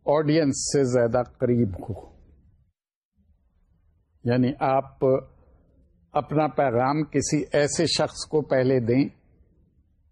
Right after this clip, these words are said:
جو آڈینس میں زیادہ مقبول ہو، زیادہ قابل اعتماد سمجھا جائے اور زیادہ اپنائیت محسوس کرتے ہوں اس سے لوگ،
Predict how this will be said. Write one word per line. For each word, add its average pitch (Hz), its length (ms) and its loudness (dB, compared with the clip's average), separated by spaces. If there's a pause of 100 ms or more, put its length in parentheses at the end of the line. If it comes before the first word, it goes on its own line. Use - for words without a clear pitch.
(960)
جو 127 280 2 (1120)
آڈینس 151 680 0
میں 147 200 2
زیادہ 135 440 2
مقبول 131 580 0
ہو، 127 220 2 (760)
زیادہ 135 320 2 (100)
قابل 127 360 2
اعتماد 127 480 0 (140)
سمجھا 120 340 0
جائے 113 260 0 (760)
اور 147 180 2
زیادہ 147 380 2 (120)
اپنائیت 143 680 0
محسوس 135 520 0
کرتے 123 420 -4
ہوں 113 180 -2
اس - 200 -14
سے 110 100 -4
لوگ، 95 240 -8